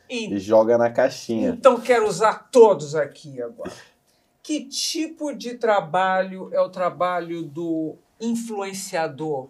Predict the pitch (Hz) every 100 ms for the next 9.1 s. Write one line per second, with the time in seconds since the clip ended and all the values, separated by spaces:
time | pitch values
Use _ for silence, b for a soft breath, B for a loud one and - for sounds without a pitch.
0 | - 170 165 160 - 160 160 160 160 170
1 | 156 143 - 185 156 151 165 156 175 175
2 | 156 151 170 170 170 156 185 165 160 202
3 | 202 185 175 190 190 156 - - 143 143
4 | 165 214 - 147 135 208 - 170 160 139
5 | - 117 - - _ _ _ _ - 156
6 | 117 - - _ - 113 135 135 147 147
7 | _ _ 147 160 175 180 175 165 175 147
8 | 107 101 - 107 95 87 92 95 90 82